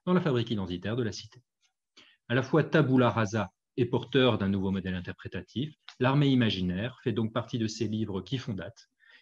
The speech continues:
Il est de ceux qui imposent une remise en cause de nos schèmes interprétatifs et conduisent l'historien à remettre son ouvrage sur le métier.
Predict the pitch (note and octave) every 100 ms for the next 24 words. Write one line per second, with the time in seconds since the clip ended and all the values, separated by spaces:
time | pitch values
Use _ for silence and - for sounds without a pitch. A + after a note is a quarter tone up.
0 | - C#3 E3 F3 F#3+ F3+ C3+ B2+ D#3 C3
1 | A2 A2 B2+ C#3+ B2 B2 B2 C3+ B2+ G2
2 | G2 G#2+ G#2+ G#2+ - C3 A2+ G2 - G#2+
3 | G#2 - E3 F#3 - - _ - C3 E3
4 | D#3+ D#3+ C3 G#2 A#2 G#2+ - A#2+ G#2 A2+
5 | E3 - _ A2+ B2 D3+ D#3+ A#2+ B2 A2+
6 | G#2 A#2 - G#2+ G2+ F#2 F2+ -